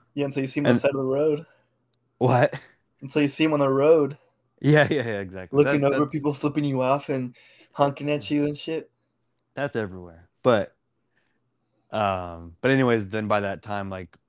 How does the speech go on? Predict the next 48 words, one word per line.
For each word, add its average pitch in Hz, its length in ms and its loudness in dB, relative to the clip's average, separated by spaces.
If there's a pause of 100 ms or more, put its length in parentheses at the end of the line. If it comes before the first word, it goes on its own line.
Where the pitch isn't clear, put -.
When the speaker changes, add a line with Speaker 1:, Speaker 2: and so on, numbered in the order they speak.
(120)
Speaker 2:
my, 104 240 -4
we 98 220 -8
had 95 120 -4
already 92 160 -8
got 92 140 -8
to 98 80 -16
my 92 80 -10
floor, 95 280 -6
and 95 100 -8
he 95 120 -6
still 92 180 -6
had 90 240 -4 (160)
a 98 60 -10
couple 92 340 -8
levels 90 320 -4
to - 60 -18
go 95 120 -4
up, 92 200 -4
and 95 80 -8
I 92 40 -6
was 90 60 -6
like, 95 120 -2
"All 135 80 0
right, 143 100 -2
man, 127 180 -4
well, 113 80 -2
you 117 80 0
have 120 80 0
a 110 40 -2
good 117 140 4
one." 98 220 0
But 95 280 -2 (1120)
it 107 60 -2
was 107 100 2
just 95 100 -4
kinda 104 140 2
one 104 80 4
of 98 40 2
those 95 140 -2
things 98 220 0
where, 98 360 0 (1600)
like, 98 200 2
you 101 100 2
don't 98 240 0
know 101 480 2 (1400)
what's 113 220 0
around 104 360 0
you, 131 120 -4